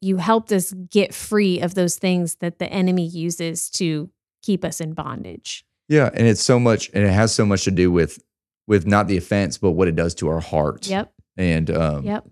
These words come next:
Speaker 2: and, and that's the part. It's, it's easy to go out there and say, "Hey, forgive people, forgive people,
Speaker 1: Mm-hmm.
Speaker 2: forgive people." We, I mean, we've all heard that. It's, it's like when you were a little kid, what,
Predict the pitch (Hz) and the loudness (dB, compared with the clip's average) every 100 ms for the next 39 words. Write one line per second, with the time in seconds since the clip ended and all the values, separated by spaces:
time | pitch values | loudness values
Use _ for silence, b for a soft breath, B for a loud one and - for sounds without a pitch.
0 | _ 95 90 - 107 101 117 - 87 98 | _ -2 -2 -2 0 2 0 -2 -2 0
1 | 87 82 101 - - _ _ _ _ _ | 0 2 -2 -2 -10 _ _ _ _ _
2 | 101 98 107 107 95 90 87 85 85 82 | -2 2 4 4 2 2 2 2 -2 0
3 | 85 85 139 123 - 101 120 120 - 117 | 0 2 0 0 -2 -2 0 -2 0 -2
4 | - 90 104 98 110 101 101 92 90 101 | -2 -4 -2 2 2 2 2 0 0 0
5 | 104 92 92 - 85 92 95 - 92 87 | 0 0 -2 0 0 -2 -4 -2 0 0
6 | 90 87 90 90 90 90 85 85 95 98 | 0 2 2 2 0 0 0 0 0 -2
7 | - 110 110 101 104 98 98 92 92 90 | -2 0 2 2 2 4 4 4 2 2
8 | 107 90 92 90 | 2 2 2 -2